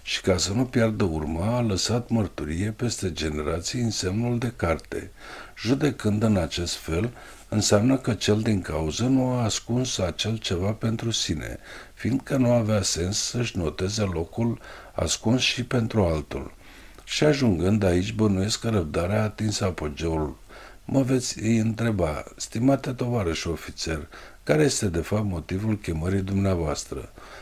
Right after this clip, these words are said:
Oare un bătrân are dreptul ca, dezlegând enigme, făcându-și tot felul de presupuneri, să răpească din prețiosul timp al ofițerului de miliție? Nu mai repet. Să-i depene niște presupuse.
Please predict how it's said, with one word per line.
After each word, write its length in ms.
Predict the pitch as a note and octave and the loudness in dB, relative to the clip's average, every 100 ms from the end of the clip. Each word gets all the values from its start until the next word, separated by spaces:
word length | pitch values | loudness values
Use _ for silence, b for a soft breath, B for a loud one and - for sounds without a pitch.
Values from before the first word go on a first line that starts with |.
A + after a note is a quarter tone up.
| B | B
Oare 240 | - G#2 C#3+ | 2 6 6
un 160 | D3+ | 6
bătrân 420 | A#2+ F#2+ - G#2+ A#2 | 4 2 2 0 4
are 260 | A2 G2+ | 4 4
dreptul 520 | D#2+ E2+ F2+ - F#2 | 4 0 0 -2 -2
ca, 440 | - F#2 F2 D#2+ - - | -2 -2 -2 -4 -10 -16
dezlegând 680 | - F2+ D2+ E2+ D#2+ F#2+ A2 | -2 0 2 0 0 0 2
enigme, 640 | G#2+ E2 D2+ - F#2 A2+ B B B - | 2 2 -2 -2 -2 -2 B B B -6
făcându-și 640 | F2+ - G2+ A#2 A#2+ - | -6 -2 0 0 0 0
tot 200 | G#2+ - | -2 -2
felul 340 | G2 G2 G2+ | -4 -2 -2
de 60 | E2+ | -2
presupuneri, 880 | D#2+ D2+ D#2 - C#2+ D2+ D2 G2+ B2+ | -4 -2 -2 -4 -6 -8 -4 -4 -2
să 220 | - - | -2 0
răpească 580 | B2+ A2 F#2 F#2+ - B2 | 0 0 0 0 0 0
din 180 | A#2 G#2 | 0 -2
prețiosul 800 | D#2+ D#2 - F2+ G#2 - A2+ F2+ | -2 -6 -4 -4 -4 -2 -4 -2
timp 320 | F2 G2+ A#2+ B B B B | -2 -2 -2 B B B B
al 160 | - B2 | 2 4
ofițerului 720 | A2 - D#2+ F#2 F#2+ G#2 G#2+ | 4 0 0 2 2 2 2
de 120 | G#2 | 2
miliție? 840 | G#2 G#2+ F#2 E2 - D#2 D2 - - | 2 4 2 0 -2 -4 -6 -8 -12
Nu 200 | - F#2 | -4 0
mai 280 | B2 C3 C3 | 2 2 2
repet. 560 | B2+ B2 - E2 - - - - B B B B B B B B - - | 0 0 0 0 -2 -16 -20 -20 B B B B B B B B -20 -4
Să-i 640 | - A2 A2+ C3+ C3 A#2 E2+ | 2 4 6 4 6 4 4
depene 420 | F#2+ G2 A#2 A#2+ | 2 2 2 4
niște 340 | A2 G2+ - | 4 2 -2
presupuse. 1120 | A2 A2+ A2 - E2 - G2+ - A#2+ A#2+ A#2+ | -2 0 -2 -4 -6 -6 -2 0 0 2 0